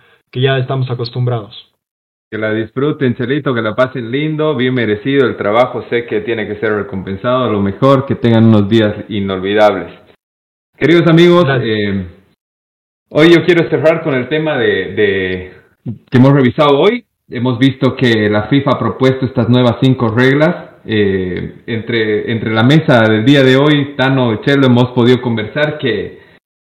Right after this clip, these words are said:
Speaker 2: eh, esto si bien es en, en pro del fútbol, de la evolución del fútbol, en la evolución del entretenimiento,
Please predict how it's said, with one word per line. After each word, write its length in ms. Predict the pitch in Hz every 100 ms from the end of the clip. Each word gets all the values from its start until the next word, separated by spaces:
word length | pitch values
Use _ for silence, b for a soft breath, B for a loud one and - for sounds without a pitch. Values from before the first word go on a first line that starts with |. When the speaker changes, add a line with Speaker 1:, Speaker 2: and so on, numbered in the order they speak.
| _ _ _ _
Speaker 2:
eh, 300 | - 123 131
esto 300 | 160 160 147 -
si 80 |
bien 260 | 127 147 156
es 120 | 135
en, 260 | 123 107 98
en 340 | 110 107 101 -
pro 240 | 147 156
del 280 | 123 104 98
fútbol, 360 | 147 147 135
de 100 | 107
la 100 | 104
evolución 420 | 101 104 107 139 135
del 140 | 107
fútbol, 400 | - 147 135 117
en 60 | 104
la 60 |
evolución 400 | 104 107 101 135
del 160 | 135 110
entretenimiento, 1040 | 101 - 135 107 117 143 151 147 175 190